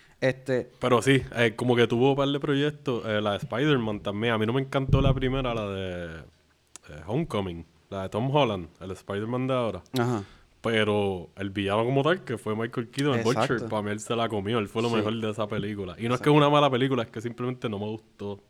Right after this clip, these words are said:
Speaker 2: tanto como esperaba. Pero
Speaker 1: Yo me la
Speaker 2: Michael
Speaker 1: disfruté.
Speaker 2: Keaton pa' mí fue lo
Speaker 1: Es
Speaker 2: que
Speaker 1: muy
Speaker 2: necesitaba.
Speaker 1: versátil.
Speaker 2: Ajá.
Speaker 1: Es muy versátil.
Speaker 2: Y en esta película de Spotlight, como que lo llevo.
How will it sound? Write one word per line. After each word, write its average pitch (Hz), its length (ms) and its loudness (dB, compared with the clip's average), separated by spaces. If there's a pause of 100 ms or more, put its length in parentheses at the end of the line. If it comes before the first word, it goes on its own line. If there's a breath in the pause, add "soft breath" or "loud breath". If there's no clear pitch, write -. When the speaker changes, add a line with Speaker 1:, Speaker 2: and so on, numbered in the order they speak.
Speaker 2:
tanto 104 600 -12 (340 loud breath)
como 101 160 -6
esperaba. 110 640 -2 (600 loud breath)
Pero 107 160 6
Speaker 1:
Yo 101 80 2
me 101 60 2
la 101 80 4
Speaker 2:
Michael - 200 2
Speaker 1:
disfruté. 123 100 2
Speaker 2:
Keaton 127 200 4
pa' 123 120 4
mí 120 520 0 (120)
fue 107 480 0
lo 104 140 0
Speaker 1:
Es 156 60 2
Speaker 2:
que 160 80 4
Speaker 1:
muy 160 100 6
Speaker 2:
necesitaba. 113 540 2
Speaker 1:
versátil. 98 140 -4 (140)
Speaker 2:
Ajá. 101 140 -2
Speaker 1:
Es 110 100 -6
muy 131 220 -2
versátil. 110 460 -4
Speaker 2:
Y 107 120 2
en 107 160 2
esta 113 220 -2
película 135 300 -2
de 131 80 0
Spotlight, 135 640 -4
como 95 220 -12
que 95 120 -6
lo 95 140 -2
llevo. 98 380 -2